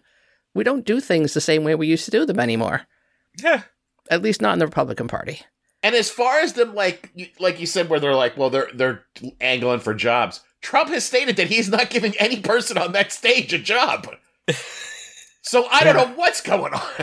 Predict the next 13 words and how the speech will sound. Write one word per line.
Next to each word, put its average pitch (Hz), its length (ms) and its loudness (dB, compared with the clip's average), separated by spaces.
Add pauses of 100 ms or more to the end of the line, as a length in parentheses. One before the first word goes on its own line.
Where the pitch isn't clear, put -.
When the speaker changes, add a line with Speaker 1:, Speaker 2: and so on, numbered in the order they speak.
(360)
Speaker 3:
<laughs> - 500 -20
Speaker 1:
I 123 100 -20
don't 143 220 -2
know. 151 300 0 (200)
It 139 140 -4
is, - 300 -4
it 147 120 0
is 147 120 0
bizarre. 156 640 0 (420)
Speaker 2:
Yeah. 104 320 -2 (520)
Speaker 1:
I 165 60 0
mean, 165 120 0
fundraising, 190 720 2